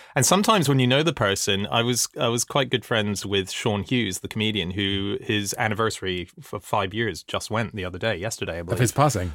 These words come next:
Speaker 1: Of his passing.
Speaker 2: Is it five
Speaker 1: It's been
Speaker 2: years?
Speaker 1: five
Speaker 2: Oh,
Speaker 1: years.
Speaker 2: jeez.
Speaker 1: 'Cause he was, he died just after my first son was born, and I remember wanting to message him to say, "Hey, my boy's here," and I didn't realize he was ill. Like, no one did, really. It was
Speaker 2: Yeah.
Speaker 1: quite sudden.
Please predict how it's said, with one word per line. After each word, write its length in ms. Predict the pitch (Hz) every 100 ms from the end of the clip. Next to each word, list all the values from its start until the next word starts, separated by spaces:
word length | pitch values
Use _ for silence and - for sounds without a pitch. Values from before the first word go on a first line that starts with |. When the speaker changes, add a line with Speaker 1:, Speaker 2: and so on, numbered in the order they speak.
| -
Speaker 1:
Of 80 | 120
his 140 | 123
passing. 480 | 160 190 196 104 95
Speaker 2:
Is 80 | 110
it 20 |
five 80 | -
Speaker 1:
It's 40 |
been 140 | 151 143
Speaker 2:
years? 120 | 98
Speaker 1:
five 280 | 135 143 139
Speaker 2:
Oh, 40 |
Speaker 1:
years. 380 | 143 139 95 -
Speaker 2:
jeez. 380 | - 95 90 -
Speaker 1:
'Cause 140 | 131
he 100 | 160
was, 220 | 151 139 -
he 140 | 139
died 360 | 123 139 156 -
just 360 | - 123 -
after 240 | 117 113 110
my 140 | 107
first 300 | - 107 -
son 220 | - 123
was 140 | 113 -
born, 240 | 92 87
and 100 | 92
I 40 |
remember 340 | 95 107 113 107
wanting 300 | 101 101 98
to 100 | 101
message 360 | 107 113 104 95
him 100 | 87
to 80 | 95
say, 220 | - 101
"Hey, 160 | 151 208
my 160 | 151
boy's 320 | 123 143 156
here," 240 | - 101 90
and 120 | 104
I 60 | 104
didn't 200 | 131 123
realize 400 | 123 120 95 -
he 80 | 104
was 180 | 98
ill. 140 | 127 117
Like, 140 | 90 104
no 140 | 117
one 160 | 139 95
did, 200 | 90 92
really. 360 | 90 87 92
It 120 | - 87
was 120 | 82
Speaker 2:
Yeah. 40 |
Speaker 1:
quite 240 | 80 101 98
sudden. 400 | - 123 101